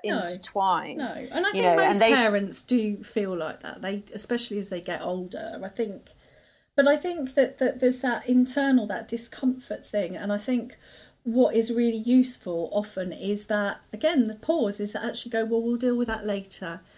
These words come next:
Speaker 1: Or, "Let me
Speaker 2: Yeah.
Speaker 1: just think on that." I don't know if everyone else is like that, but I have to process. Like, I really do
Speaker 2: Mm.
Speaker 1: need time and space to process. And when you're in a busy, busy family situation, and then there's quite a lot of drama, which there tends to be with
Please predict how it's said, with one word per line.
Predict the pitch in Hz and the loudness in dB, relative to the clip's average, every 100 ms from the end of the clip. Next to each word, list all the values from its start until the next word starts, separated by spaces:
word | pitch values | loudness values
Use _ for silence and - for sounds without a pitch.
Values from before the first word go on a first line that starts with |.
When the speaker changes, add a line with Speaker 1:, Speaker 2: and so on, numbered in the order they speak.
| - - _ _ | -20 -20 _ _
Speaker 1:
Or, | 226 | 2
"Let | 240 | 2
me | 214 | 6
Speaker 2:
Yeah. | 170 | 6
Speaker 1:
just | 254 - | 6 6
think | 262 254 | 6 6
on | 214 | 4
that." | 190 156 | 0 0
I | |
don't | 208 247 | 2 4
know | 247 | 4
if | 233 | 2
everyone | 220 226 226 | 0 2 2
else | 247 254 220 | 4 2 0
is | 208 | -2
like | 180 | -4
that, | 156 - | -4 -4
but | 196 | -2
I | 202 226 | 2 0
have | 233 208 - | 0 -6 -4
to | - 190 185 185 | -4 -2 -4 -8
process. | - 196 185 - 147 147 - - | -2 0 2 -2 -2 -8 -6 -6
Like, | 175 - | -8 -6
I | |
really | 196 202 208 196 202 | -4 0 0 0 0
do | 202 | 0
Speaker 2:
Mm. | 175 | 0
Speaker 1:
need | 170 165 | -2 -4
time | 190 | -8
and | 185 | -6
space | - 170 170 | -6 -8 -10
to | - | -10
process. | - 185 - 139 - - - - - | -8 -6 -6 -6 -8 -8 -14 -20 -6
And | 214 | -2
when | 214 233 | 4 6
you're | 240 | 6
in | 220 | 2
a | 208 | 0
busy, | 247 240 247 | 2 2 2
busy | 214 214 208 | -2 -2 -4
family | 214 196 185 180 | -4 -4 -6 -6
situation, | - - - 180 170 - 180 | -6 -6 -6 -6 -6 -8 -8
and | 175 | -8
then | 180 185 | -8 -6
there's | 185 | -6
quite | - 202 | -4 -2
a | |
lot | 202 - | -2 -2
of | |
drama, | 220 202 185 175 160 190 | -2 -2 -2 -6 -6 -6
which | 190 - | -6 -8
there | 190 | -8
tends | 208 185 170 | -6 -4 -4
to | - | -6
be | 170 | -8
with | 165 170 | -6 -8